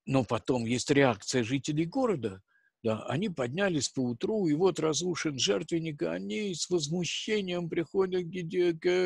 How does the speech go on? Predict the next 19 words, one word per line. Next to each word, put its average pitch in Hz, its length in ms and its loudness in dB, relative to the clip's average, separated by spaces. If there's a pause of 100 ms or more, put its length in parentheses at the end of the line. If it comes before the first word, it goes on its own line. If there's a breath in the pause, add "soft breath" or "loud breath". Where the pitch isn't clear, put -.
(160)
Юашу 180 600 4
и 175 40 2
говорят: 175 440 0
«Мы 185 200 0
убьём 175 400 0
твоего 180 380 2
сына 190 340 0
Гедеона 185 760 4 (340 loud breath)
за 185 180 6
то, 196 240 6
что 185 260 2
он 196 260 0 (260 loud breath)
осквернил, 170 920 4 (280 soft breath)
м, 165 560 0 (120)
осквернил, 170 1040 4
э, 175 220 6 (680 soft breath)
осквернил 170 680 4
идола». 165 520 8 (260)
Да. 131 240 -2